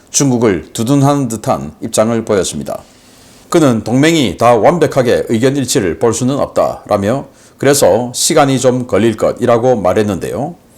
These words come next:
이는 동맹 현대화라는 구호 아래 한미동맹의 반중 군사 동맹화를 요구하고 있는 미국과 이재명 정부가 다른 입장을 가지고 있고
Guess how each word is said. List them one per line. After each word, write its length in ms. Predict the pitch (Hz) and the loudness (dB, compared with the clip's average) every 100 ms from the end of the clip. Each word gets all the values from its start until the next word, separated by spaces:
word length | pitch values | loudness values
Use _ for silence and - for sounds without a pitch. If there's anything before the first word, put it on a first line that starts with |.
| - - - - | -20 -20 -14 -2
이는 280 | 190 160 117 | 2 2 2
동맹 340 | 117 151 170 | 0 2 0
현대화라는 960 | - 127 135 143 82 55 123 135 131 123 | 0 0 4 4 4 2 2 2 0 -4
구호 340 | - 101 117 | -2 2 4
아래 360 | 120 92 73 101 - _ | 4 2 -2 -8 -18 _
한미동맹의 800 | - 135 139 160 123 131 117 78 - | -2 2 2 2 0 0 0 -2 -2
반중 520 | 104 113 131 147 139 | 0 0 0 -2 -4
군사 480 | 139 156 143 135 131 | -4 0 2 2 2
동맹화를 600 | 113 107 110 113 85 67 - - | -2 -2 0 0 0 -6 -14 -4
요구하고 440 | 101 107 120 110 | 0 4 4 4
있는 360 | 85 101 80 69 - | -2 -2 -6 -8 -4
미국과 580 | 120 113 107 127 123 - | -2 -2 2 2 2 -2
이재명 380 | 104 120 131 127 | -4 0 0 0
정부가 500 | 127 120 85 62 - - _ | -2 -2 -2 -4 -8 -20 _
다른 240 | 104 117 | 2 2
입장을 360 | 143 139 147 117 | 2 0 0 0
가지고 340 | - 90 110 90 | -2 -2 -2 -2
있고 420 | - 60 82 | -4 -8 -8